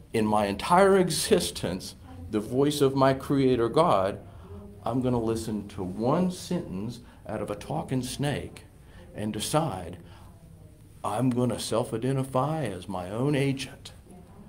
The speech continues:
as a free agent, under my own authority, and I'm gonna take of the fruit.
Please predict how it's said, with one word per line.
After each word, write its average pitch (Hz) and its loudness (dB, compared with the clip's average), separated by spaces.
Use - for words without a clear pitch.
as - -6
a - -8
free 156 0
agent, - -4
under 123 4
my 110 6
own 170 8
authority, 160 2
and 98 -4
I'm 113 0
gonna 117 -2
take 110 -4
of 104 -8
the 104 -6
fruit. - -8